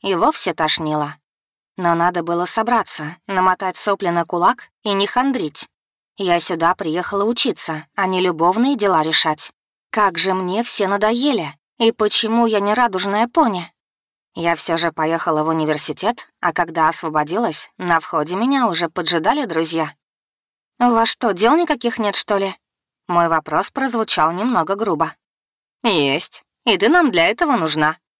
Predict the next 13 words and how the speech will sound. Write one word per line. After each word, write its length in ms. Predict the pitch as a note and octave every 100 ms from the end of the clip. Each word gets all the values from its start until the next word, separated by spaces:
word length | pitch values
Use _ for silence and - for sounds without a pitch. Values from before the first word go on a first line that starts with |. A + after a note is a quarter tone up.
| _ _ -
Будто 340 | F3+ F3+ -
не 160 | E3+ E3+
замечая 500 | E3+ E3+ - F3+ E3
моего 260 | E3 D#3+
недовольного 640 | E3 D#3 D#3 D#3 D#3 D3 D3
тона, 380 | D#3+ A#3+ F3+ - _
Джесс 340 | E3+ D#3 F3 -
сияла, 500 | - D#3+ D#3+ D#3+ G#3+
как 200 | A3 -
огранённый 640 | F#3+ E3 E3 G3+ D#4 A3+
алмаз 380 | E3+ E3 E3 -
на 120 | E3
солнце. 560 | - D#3+ D#3 - D3+